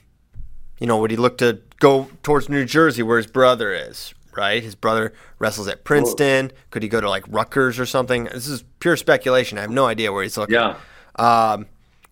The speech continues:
Speaker 1: you know.
Speaker 2: Where, where does he fit, where does he fit in really well? I mean, we're talking about one hundred sixty-five pounds. Obviously, say, um, you know, let's see, where is he not gonna go? Okay, he's not gonna go to Iowa 'cause Alex Marinelli's the starter, right?
Speaker 1: Right.
Speaker 2: Uh, so where does it, where does he, someone you're like, "Oh, they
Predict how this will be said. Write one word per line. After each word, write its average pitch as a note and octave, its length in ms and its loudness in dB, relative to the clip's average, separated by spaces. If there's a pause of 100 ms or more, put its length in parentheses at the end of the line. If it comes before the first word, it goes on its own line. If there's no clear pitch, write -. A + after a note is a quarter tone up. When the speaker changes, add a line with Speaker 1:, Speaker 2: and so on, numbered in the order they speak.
(100)
Speaker 1:
you B2+ 120 -2
know. A2+ 180 2
Speaker 2:
Where, G#3 260 4
where A#3 160 4
does A3+ 100 0
he A#3+ 120 2
fit, F3+ 320 0
where G3 120 4
does A3+ 100 0
he A3 120 0
fit D3+ 240 0
in E3+ 140 2
really C#3+ 180 2
well? G#2 220 -2
I G#2 80 -2
mean, A2+ 100 -8
we're B2 140 -6
talking C3 180 -4
about B2+ 260 -2 (260)
one C3+ 200 0
hundred C#3 320 0
sixty-five B2+ 400 -4
pounds. C3+ 460 2 (100)
Obviously, B2 560 -2
say, A#2 840 -2 (360)
um, G#2+ 600 0 (420)
you A#2+ 100 -4
know, A2+ 160 -2
let's A2+ 160 -6
see, A2+ 60 -4
where A2 180 -2
is A#2 100 -4
he A2+ 80 -4
not G#2 200 -2
gonna F#2+ 160 -12
go? E2 220 -10
Okay, G2 200 -2
he's A2 80 0
not A#2 80 2
gonna A#2 140 -4
go A#2 60 0
to - 60 -4
Iowa G2+ 300 0
'cause G2+ 140 -14
Alex A2 320 -2
Marinelli's G#2 440 -6
the F2+ 60 -18
starter, E2 400 -6
right? G2+ 340 -2 (200)
Speaker 1:
Right. E2+ 200 0
Speaker 2:
Uh, G#2+ 240 4
so - 160 -2
where A#2+ 220 4
does D#3 180 4
it, D#3+ 100 2
where D#3 180 4
does F3 160 4
he, D#3 120 2
someone D3 340 0
you're C3+ 140 0
like, A#2+ 300 0
"Oh, C#3 380 2
they B2+ 220 -4